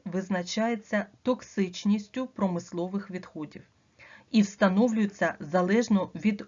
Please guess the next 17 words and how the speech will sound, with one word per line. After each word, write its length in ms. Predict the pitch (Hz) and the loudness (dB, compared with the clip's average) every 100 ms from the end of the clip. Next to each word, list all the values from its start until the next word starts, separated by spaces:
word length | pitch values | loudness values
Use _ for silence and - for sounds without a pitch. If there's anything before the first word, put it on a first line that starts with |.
| _ | _
умісту 640 | - 226 202 180 175 - 247 | 0 6 6 6 -6 -8 -4
в 80 | 240 | -2
них 300 | 254 254 - _ | -2 -2 -10 _
високотоксичних 1120 | 170 196 226 208 185 170 - 175 202 - 202 - | -6 -4 -2 -4 -6 -8 -8 -8 -8 -6 -6 -6
речовин, 500 | 175 - 175 147 - _ _ - - - - | -12 -10 -10 -10 -14 _ _ -20 -20 -20 -6
розрахунковим 1080 | 175 220 202 208 202 214 208 208 170 156 156 | 2 2 4 0 2 0 2 0 0 -2 -4
методом 580 | 170 233 208 202 151 - - | -2 -2 -4 -8 -10 -10 -8
або 380 | 165 180 196 - | -6 -2 -2 -4
згідно 520 | - 151 185 208 262 | -14 -6 -2 0 -2
з 100 | 254 | -4
переліком 680 | _ 165 165 196 202 202 196 - | _ -2 0 -2 -2 -4 -4 -8
відходів, 640 | 175 - - 165 160 233 - _ - | -8 -10 -8 -8 -6 -8 -10 _ -4
наведених 680 | 170 175 247 240 233 - 202 | -2 0 0 0 -2 -4 -8
у 60 | |
державному 760 | 185 190 170 190 208 226 226 220 | -2 -4 -2 0 0 0 -2 -4
класифікаторі 960 | 196 165 - - 165 127 - 175 170 - | -6 -8 -8 -14 -10 -8 -6 -6 -8 -10
відходів. 560 | 165 - 156 147 127 | -14 -14 -14 -14 -16